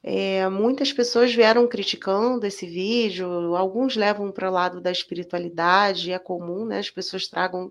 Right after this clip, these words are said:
trazem pra, pra dentro da sua própria realidade, outros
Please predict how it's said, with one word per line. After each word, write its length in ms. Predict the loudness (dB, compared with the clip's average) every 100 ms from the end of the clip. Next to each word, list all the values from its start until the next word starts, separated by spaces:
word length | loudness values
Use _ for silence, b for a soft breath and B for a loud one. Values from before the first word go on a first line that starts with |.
| -6
trazem 380 | -4 -2 -4 -4
pra, 360 | -4 -4 -6 B B B B
pra 140 | -4
dentro 340 | 0 -2 -4 -6
da 100 | -6
sua 200 | -4 -6
própria 340 | -4 -6 -6
realidade, 800 | -4 -4 -2 2 4 4 2 -2
outros 520 | -4 -6 -6 -4 -4